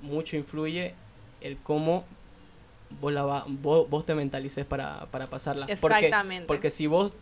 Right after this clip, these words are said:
Speaker 1: estás con esa de que nunca la voy a tener, nunca se la voy a poder
Speaker 2: No.
Speaker 1: dar, nunca va a llegar. Entonces vos tenés que siempre estar positivo, este, tener los pies so-, sobre la tierra igual y saber decir, "Yo sé que algún momento va a llegar".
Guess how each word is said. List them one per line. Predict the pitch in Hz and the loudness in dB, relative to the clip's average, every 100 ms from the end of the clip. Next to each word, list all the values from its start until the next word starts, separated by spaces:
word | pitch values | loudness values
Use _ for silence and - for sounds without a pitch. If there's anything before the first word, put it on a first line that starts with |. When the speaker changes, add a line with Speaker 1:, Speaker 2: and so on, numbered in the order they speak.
| - | -14
Speaker 1:
estás | - 143 160 | -12 -6 -4
con | 160 151 | 0 0
esa | 165 | 0
de | 151 | -2
que | 147 139 | -2 -2
nunca | 151 190 165 | 0 4 6
la | |
voy | 151 | 6
a | 156 | 6
tener, | 151 156 160 - - - | 4 6 4 0 -18 -4
nunca | 151 185 165 | 0 0 2
se | |
la | 160 | 6
voy | 208 | 8
a | 185 | 10
poder | 156 | 8
Speaker 2:
No. | 156 | 8
Speaker 1:
dar, | 160 160 147 127 | 8 6 0 -4
nunca | 151 185 180 | 0 0 2
va | 151 | 2
a | |
llegar. | 143 143 151 151 - - - - | 2 2 2 0 -10 -20 -20 -10
Entonces | 139 147 147 | -6 -4 -2
vos | 143 160 | 0 0
tenés | 160 175 | -2 -2
que | 165 | 0
siempre | 170 165 | -2 -2
estar | 160 160 156 | 0 0 -2
positivo, | - 156 143 170 180 180 202 - - - - - | 0 0 0 -2 -2 -2 -6 -18 -20 -20 -20 -12
este, | - 143 - 143 | -8 -4 0 0
tener | 139 143 151 | 0 -2 0
los | 165 | 0
pies | - 156 | -2 -4
so-, | 175 160 147 143 | 2 2 2 -6
sobre | - 147 139 | -4 -4 -2
la | 139 139 | -6 -6
tierra | 147 165 170 151 | 2 2 2 -2
igual | 143 143 151 175 180 | -2 -2 0 0 -4
y | 147 | -12
saber | 143 143 151 | -8 -6 -4
decir, | 147 165 165 - - - - - - - - - | -2 -4 -4 -10 -20 -20 -20 -20 -20 -20 -20 -2
"Yo | 147 160 | 6 6
sé | 180 | 6
que | 170 | 0
algún | 147 | 0
momento | 147 139 139 | 0 -4 -6
va | |
a | 73 | -6
llegar". | - - | -8 -10